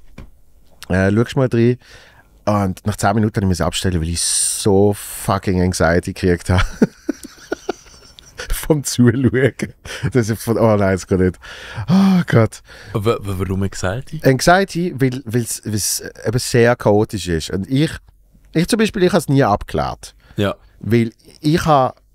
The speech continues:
Speaker 1: die grosse Angst, dass ich es abkläre und es heisst, du hast es nicht. Und dann habe ich das Gefühl, ah, ich bin einfach so ein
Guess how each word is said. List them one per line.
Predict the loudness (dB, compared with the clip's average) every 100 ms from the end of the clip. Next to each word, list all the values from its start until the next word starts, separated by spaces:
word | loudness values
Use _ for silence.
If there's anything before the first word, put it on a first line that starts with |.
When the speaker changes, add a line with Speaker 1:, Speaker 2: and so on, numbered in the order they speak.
| _ -2
Speaker 1:
die | -2
grosse | 0 4 4 4 0 -2
Angst, | -2 -6 -8 -10 -12 _ _ _ _ _ _ _ _ -2
dass | -2 -2
ich |
es | 0
abkläre | 0 0 2 2 2 0
und |
es | -2
heisst, | 0 0 0
du |
hast | -2 -2
es | -4
nicht. | -4 -4 -12 -20 _ _ _ _ _ _ _ _ _ _ -4
Und | 2
dann | 2 4
habe | 0
ich | 0
das | -2
Gefühl, | 0 0 0
ah, | -2 -2
ich | -2
bin | -4
einfach | -4 -6
so | -6 -2 -2
ein | -4